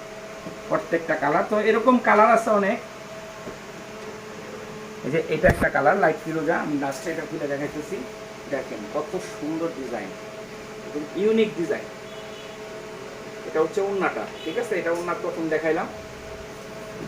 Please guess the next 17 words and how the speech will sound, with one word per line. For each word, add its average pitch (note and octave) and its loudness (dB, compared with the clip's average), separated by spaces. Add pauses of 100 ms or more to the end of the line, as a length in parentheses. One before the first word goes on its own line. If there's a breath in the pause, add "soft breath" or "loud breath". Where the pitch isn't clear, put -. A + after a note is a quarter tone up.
(680)
আর A#2+ 2 (160)
এটা C#3 -2
ড্রেসটা D3 0
আমি D3+ 2
একটু D3 -4 (100)
দেখাই C3+ 0
দিই, F3 -2 (1040)
কালার F#3 8
কম্বিনেশনটা E3+ 0
দেখেন D3 -2 (100)
কত B2 -6 (140)
সুন্দর। D3+ 0 (3000)
ফ্রন্ট D#3+ -2
সাইড, G#3+ 4 (1400)
এটা F#3+ 2 (420)
ব্যাক C3+ 4 (100)
সাইড, - -6